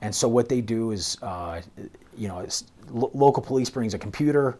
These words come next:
cell phones, uh, a skimmer, whatever you can, whatever it is, whatever electronic device, they can dive into that device and they can,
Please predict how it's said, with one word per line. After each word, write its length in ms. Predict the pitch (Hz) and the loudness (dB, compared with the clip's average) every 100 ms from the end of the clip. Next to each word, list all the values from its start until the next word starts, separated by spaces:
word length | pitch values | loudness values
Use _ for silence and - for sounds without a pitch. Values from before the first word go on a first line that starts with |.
| - | -6
cell 280 | - 135 127 | 0 2 2
phones, 520 | 131 120 117 110 - - - - - | 2 0 -2 -4 -10 -18 -20 -18 -10
uh, 180 | 87 85 | -6 -4
a 40 | - | -2
skimmer, 560 | - 143 139 131 120 - _ - | -2 0 0 0 0 -4 _ -14
whatever 380 | 131 127 135 120 | -2 4 6 6
you 80 | 113 | 2
can, 200 | 113 104 | 0 -4
whatever 460 | - 113 113 104 101 | -2 -2 0 0 0
it 60 | |
is, 160 | 113 107 | 0 0
whatever 340 | 104 117 110 | 2 2 2
electronic 440 | 104 107 - 110 92 | 0 -2 -4 -6 -6
device, 400 | 101 101 101 - - - | -4 -4 -6 -10 -16 -2
they 100 | 131 | 0
can 140 | 143 113 | 2 2
dive 320 | 110 120 117 | 0 0 -2
into 240 | 120 131 | -4 -2
that 180 | 127 127 | -4 -4
device 480 | 113 113 131 123 - - - | -4 -2 -4 -6 -10 -18 -12
and 140 | 104 104 | -4 0
they 100 | 110 | 0
can, 480 | - 101 95 92 | -2 -6 -6 -10